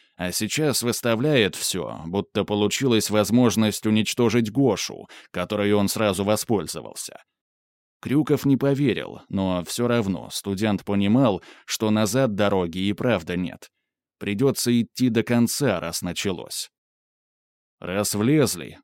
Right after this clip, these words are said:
Крюков нарушил тишину, — «надо заканчивать». «Вот и я», — начал было душман. «Молчи. Ты нас сюда втравил, вот и закрой вопрос. Гоша на дно залег, хрен знает куда именно.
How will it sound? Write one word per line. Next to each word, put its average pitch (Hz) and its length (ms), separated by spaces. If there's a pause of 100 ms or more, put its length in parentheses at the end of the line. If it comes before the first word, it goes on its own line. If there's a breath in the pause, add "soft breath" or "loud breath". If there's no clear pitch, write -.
(120)
Крюков 101 400
нарушил 98 440
тишину, — 90 560 (680)
«надо 104 300
заканчивать». 95 880 (840)
«Вот 131 420
и 180 140
я», — 131 580 (180)
начал 95 420
было 92 260
душман. 90 520 (720)
«Молчи. 101 680 (500)
Ты 90 120
нас 117 240
сюда 117 300
втравил, 113 680
вот 104 240
и 120 60
закрой 107 420
вопрос. 85 580 (600)
Гоша 120 440
на 131 160
дно 135 260
залег, 107 500
хрен 104 340
знает 95 360
куда 104 260
именно. 82 580